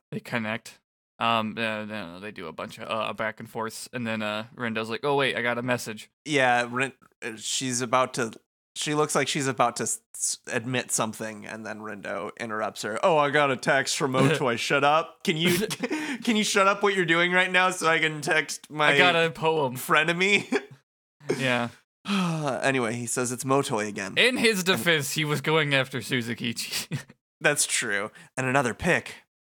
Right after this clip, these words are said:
Speaker 1: Is it a location pick or is it a poem pick? I gotta
Speaker 2: That's
Speaker 1: know.
Speaker 2: right. Yeah, he keeps, like, in,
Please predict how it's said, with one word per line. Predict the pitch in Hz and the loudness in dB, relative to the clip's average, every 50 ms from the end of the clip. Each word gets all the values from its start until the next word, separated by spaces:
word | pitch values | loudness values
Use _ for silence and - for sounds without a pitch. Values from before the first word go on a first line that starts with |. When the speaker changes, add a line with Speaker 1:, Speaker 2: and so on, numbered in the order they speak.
| - | -6
Speaker 1:
Is | 156 131 | -4 -2
it | 135 123 | -2 -2
a | 123 | -2
location | 120 120 120 120 - 135 147 - 190 165 | 0 0 -2 -2 -2 -4 -4 -4 -6 -8
pick | 131 170 170 165 | -8 -10 -8 -8
or | 139 | -8
is | 120 - | -8 -8
it | 110 | -10
a | 107 107 | -12 -12
poem | - 120 110 107 - 113 | -10 -10 -10 -10 -12 -14
pick? | 113 113 - - | -16 -16 -14 -14
I | 104 104 | -12 -10
gotta | - 113 113 | -4 -2 0
Speaker 2:
That's | 135 - - - | 0 0 -2 -4
Speaker 1:
know. | - 123 | -6 -6
Speaker 2:
right. | 113 107 | -6 -6
Yeah, | 123 127 113 | -6 -6 -6
he | 127 135 135 127 | -4 -4 -4 -4
keeps, | - 156 143 113 - - - | -6 -8 -8 -6 -4 -2 -2
like, | 135 120 113 - - - _ _ _ _ - | -2 -2 -4 -6 -10 -18 _ _ _ _ -8
in, | 139 147 | -8 -8